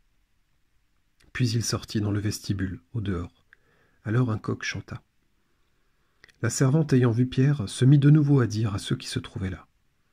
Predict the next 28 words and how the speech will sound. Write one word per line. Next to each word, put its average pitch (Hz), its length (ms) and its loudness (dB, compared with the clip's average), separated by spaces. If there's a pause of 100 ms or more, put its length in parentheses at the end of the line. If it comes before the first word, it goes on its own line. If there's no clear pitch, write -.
(420)
Celui-ci 143 600 2
est 120 60 2
l'un 113 140 0
d'entre 98 340 -6
eux. » - 80 -20 (1160)
De 101 120 -6
nouveau 101 280 -2
Pierre 98 300 -6
le 95 100 -2
niait. 92 280 -6 (1900)
Peu 147 160 4
après, 135 340 0
ceux 156 200 -2
qui 147 140 -4
se - 120 -4
trouvaient 113 320 0
là 113 140 2
lui 101 160 -2
disaient 104 420 -2
à 127 120 0
leur 104 200 -4
tour : « - 380 -16 (840)
Sûrement 175 460 2
tu 139 240 0
es 117 40 4
l'un 120 140 4
d'entre 110 340 -4
eux. - 80 -12